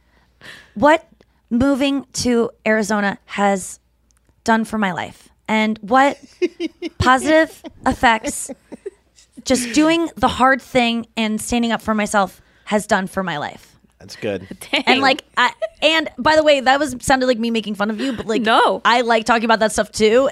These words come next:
Speaker 1: and I love that you can expound on those topics.
Speaker 2: I'll, I'll do Noah now.
Speaker 1: Okay.
Speaker 2: Um,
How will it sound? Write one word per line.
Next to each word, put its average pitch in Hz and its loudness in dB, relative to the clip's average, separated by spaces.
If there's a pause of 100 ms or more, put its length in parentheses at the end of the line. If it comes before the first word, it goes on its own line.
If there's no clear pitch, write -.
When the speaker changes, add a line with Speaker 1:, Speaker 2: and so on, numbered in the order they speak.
Speaker 1:
and 220 -2
I 214 2
love 208 2
that 190 -6
you 185 -8
can 180 -8
expound 170 -6
on 165 -10
those 170 -14 (140)
topics. - -12
Speaker 2:
I'll, 107 -12
I'll 107 -8
do 110 -4
Noah 92 -4
now. 85 -10 (240)
Speaker 1:
Okay. 107 -6
Speaker 2:
Um, 117 -18